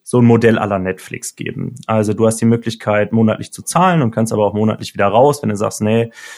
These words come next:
keine Ahnung, ich mache jetzt Urlaub, was weiß ich, drei Monate gibt's in der Pflege nicht, aber, äh, hättest immer die Möglichkeit auch zu sagen, nee, jetzt mal lieber nicht, ne? Oder Weihnachtsgeschenke werden teuer, äh, ich brauche jetzt mal zwei Monate, muss ich mir das Geld sparen, das geht natürlich auch.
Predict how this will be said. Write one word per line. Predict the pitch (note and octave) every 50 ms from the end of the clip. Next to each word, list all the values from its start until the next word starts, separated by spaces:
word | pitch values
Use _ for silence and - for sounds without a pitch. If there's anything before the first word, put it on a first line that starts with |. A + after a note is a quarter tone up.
| - - - - _ -
keine | - G#2+ G#2+
Ahnung, | G2+ G#2 F#2+ F#2
ich | F2+ -
mache | - A2+ - -
jetzt | G#2 - - - - -
Urlaub, | - - D3 C3+ A#2+ A#2 - - - - - - - _
was | - A2 A2+ A2+ -
weiß | A#2 A2+ A2+
ich, | - B2 A#2+ - - -
drei | - - A#2 A#2 A#2+
Monate | A#2+ A#2+ B2 B2 A#2+ A2+ -
gibt's | A#2 C#3+ C3+ -
in | B2
der | A#2+ A#2
Pflege | A#2 - C3+ C3 B2+ B2 A#2+
nicht, | A2+ A#2+ C3 - - -
aber, | A2 G#2+ G#2+ A2 G#2+ G#2+ G#2+ -
äh, | - G#2 G#2+ -
hättest | - C3+ B2+ -
immer | C3 B2+
die | A#2 A2
Möglichkeit | A2+ A#2 A#2 - A#2 A2 A2+
auch | G#2+ G#2
zu | - G#2+
sagen, | F#2+ G2+ G2+ G2 F#2+
nee, | G2 G2
jetzt | G2 G2 F#2+ - -
mal | G2+ F#2+
lieber | F#2 F#2 G2
nicht, | G2 F#2+ F#2+ - -
ne? | - G2+
Oder | G2+ G2+ G2+ F#2
Weihnachtsgeschenke | G#2+ A2 A2 A2+ A2+ - A2 - - A#2 A2 A2+ G#2+
werden | G2 G2+ G2 F#2+
teuer, | - - G#2+ G#2+ G2+ G2 G2 G2 - -
äh, | G2 F#2+ F#2+
ich | F#2+ -
brauche | - A2+ -
jetzt | G#2 - -
mal | G#2 G2
zwei | - - - G#2 G#2
Monate, | G#2 G#2 G2+ G2+ G2+ - - G2+
muss | F#2+ G2 G#2+ G#2+
ich | -
mir | A2 G#2
das | G2 F#2
Geld | - G#2 G#2
sparen, | - - - - F#2+ G2 G2+
das | G2 F#2 F#2
geht | G2 -
natürlich | G#2 G2+ - G2+ F#2 -
auch. | - F#2 G2+ G#2 B2+ -